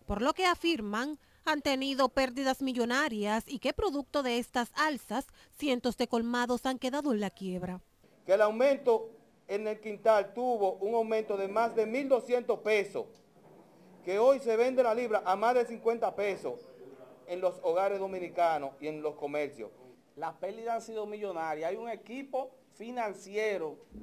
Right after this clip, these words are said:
Speaker 3: de toda la asociación que están agrupadas trabajando esa pérdida, pero la pérdida va por más de diez millones de pesos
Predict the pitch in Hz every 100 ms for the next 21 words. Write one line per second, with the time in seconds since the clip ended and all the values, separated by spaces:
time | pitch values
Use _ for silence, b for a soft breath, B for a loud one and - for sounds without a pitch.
0 | - - 190 202 208 233 269 269 254 247
1 | 233 214 - 233 240 202 208 226 226 220
2 | 214 208 190 190 208 208 196 196 220 226
3 | 220 190 190 185 175 170 180 185 185 208
4 | 233 233 214 220 214 190 202 214 202 208
5 | 233 302 240 202 220 214 196 190 208 202
6 | 175